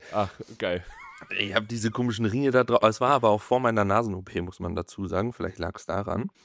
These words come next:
Speaker 1: Ach so.
Speaker 2: Mm,
Speaker 1: Wär, wär
Speaker 2: ich hab
Speaker 1: spannend,
Speaker 2: da
Speaker 1: das
Speaker 2: nicht
Speaker 1: jetzt noch mal zu testen.
Speaker 2: Ja, weißt du, was spannend ist?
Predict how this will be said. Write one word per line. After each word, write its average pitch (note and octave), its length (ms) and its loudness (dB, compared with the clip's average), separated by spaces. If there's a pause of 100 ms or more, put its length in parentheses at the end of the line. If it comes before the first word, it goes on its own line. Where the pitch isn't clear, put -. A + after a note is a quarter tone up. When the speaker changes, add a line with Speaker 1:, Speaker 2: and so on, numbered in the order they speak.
(220)
Speaker 1:
Ach A2+ 60 -18
so. F#2+ 220 -12 (320)
Speaker 2:
Mm, G2 280 0
Speaker 1:
Wär, G2 80 4
wär G2 80 2
Speaker 2:
ich G2 80 2
hab A2 80 -2
Speaker 1:
spannend, A2+ 440 2
Speaker 2:
da F#2+ 40 8
Speaker 1:
das F#2 80 4
Speaker 2:
nicht F2+ 100 -4
Speaker 1:
jetzt A2+ 320 -4
noch G2+ 120 -6
mal F2 160 -6
zu - 120 -16
testen. - 480 -12 (300)
Speaker 2:
Ja, A2 360 2
weißt D#3 300 4
du, G2+ 80 -2
was F#2 180 2
spannend F#2 480 -4
ist? - 340 -8